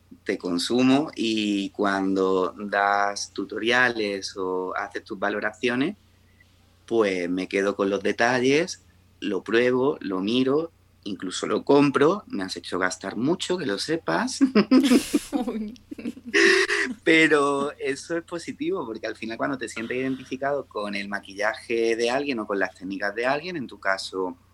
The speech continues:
Speaker 1: esa profesionalidad en la técnica Glow, en las pieles, pues acabas confiando en sus secretos.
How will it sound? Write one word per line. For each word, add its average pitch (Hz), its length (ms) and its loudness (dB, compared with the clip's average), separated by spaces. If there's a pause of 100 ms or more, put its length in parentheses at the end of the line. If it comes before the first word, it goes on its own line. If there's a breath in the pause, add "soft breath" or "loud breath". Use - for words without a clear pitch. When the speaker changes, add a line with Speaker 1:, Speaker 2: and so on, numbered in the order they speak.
(140)
Speaker 1:
esa 101 240 -8
profesionalidad 101 880 2
en 107 140 -2
la 95 100 2
técnica 95 480 0
Glow, 151 440 2
en 104 180 0
las 92 160 -2
pieles, 147 580 2 (580 soft breath)
pues 101 600 4 (140)
acabas 101 680 0
confiando 104 640 -4
en 92 220 -4
sus 90 240 -10
secretos. 90 640 -4